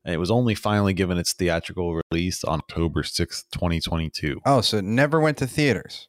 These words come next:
Speaker 1: No. And, uh, you know, like, this one, I heard about it 'cause I worked with a guy who was a, you know,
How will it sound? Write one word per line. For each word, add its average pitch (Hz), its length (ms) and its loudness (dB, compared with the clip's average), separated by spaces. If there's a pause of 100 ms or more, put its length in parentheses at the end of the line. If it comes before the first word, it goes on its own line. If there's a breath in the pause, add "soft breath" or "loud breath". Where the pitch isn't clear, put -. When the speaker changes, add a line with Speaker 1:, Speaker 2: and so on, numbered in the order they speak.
(120)
Speaker 1:
No. 95 720 2
And, 90 300 2
uh, 92 60 0
you 92 200 2
know, 87 180 0
like, 90 200 0
this 107 200 2
one, 92 180 4
I 85 200 2
heard 113 280 2
about 71 300 2
it - 100 -8
'cause - 140 -4
I 87 80 4
worked 95 280 0
with 90 120 2
a 82 60 2
guy 78 320 2
who 82 140 0
was 78 160 -2
a, 76 360 0
you 82 100 -2
know, 78 220 -6